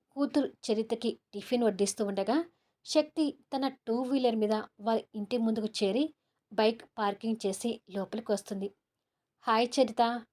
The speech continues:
ఎలా ఉన్నారు ఆంటీ?" అంటూ శక్తి వాళ్ళ దగ్గరికి వస్తుంది. "రామ్మా శక్తి, ఈ మధ్య అసలు రావడమే మానేశావేంటి? ఇలా రా, వచ్చి టిఫిన్ చేయి," అని అంటుంది లక్ష్మి గారు. "వద్దా ఆంటీ,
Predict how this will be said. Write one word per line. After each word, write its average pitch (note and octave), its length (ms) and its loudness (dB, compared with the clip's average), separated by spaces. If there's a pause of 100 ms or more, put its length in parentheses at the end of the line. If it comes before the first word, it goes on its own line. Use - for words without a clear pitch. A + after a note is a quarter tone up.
(180)
ఎలా A3+ 240 4
ఉన్నారు C4+ 340 4
ఆంటీ?" A3 460 0 (380)
అంటూ A#3 280 0
శక్తి A3+ 600 -2
వాళ్ళ G#3+ 240 -2
దగ్గరికి G#3+ 420 -6
వస్తుంది. G3 400 -4 (600)
"రామ్మా A3 340 2
శక్తి, A#3 560 -2 (340)
ఈ C4 100 0
మధ్య G#3+ 360 2
అసలు B3 320 0
రావడమే G#3 360 2
మానేశావేంటి? B3+ 920 2 (420)
ఇలా A#3 220 4
రా, B3+ 240 2 (200)
వచ్చి A#3 220 -4
టిఫిన్ C4 320 4 (100)
చేయి," C#4 200 4 (200)
అని D4+ 220 2
అంటుంది G#3+ 340 -4
లక్ష్మి A3+ 360 0
గారు. G3+ 260 -2 (600)
"వద్దా A#3+ 340 6
ఆంటీ, A3 420 2